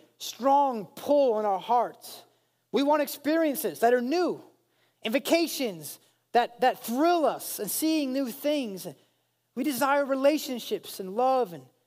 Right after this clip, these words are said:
intimacy, and it drives us to do and move things around in our lives.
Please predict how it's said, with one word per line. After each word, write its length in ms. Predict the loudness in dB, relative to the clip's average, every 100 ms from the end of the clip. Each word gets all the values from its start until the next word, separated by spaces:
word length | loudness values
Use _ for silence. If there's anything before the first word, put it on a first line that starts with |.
| _ _ -4
intimacy, 720 | -4 -2 -6 -6 -12 -12 -10
and 80 | -8
it 80 |
drives 480 | -6 -2 0 0 -2
us 140 | -4 -6
to 120 | -12
do 580 | -10 -6 -4 -4 -6 -12 _ -10
and 80 | -6
move 360 | -2 -2 -4
things 320 | -4 -8 -6 -4
around 180 | -2
in 60 | -2
our 120 | -2
lives. 600 | -2 -2 -2 -6 -16 -20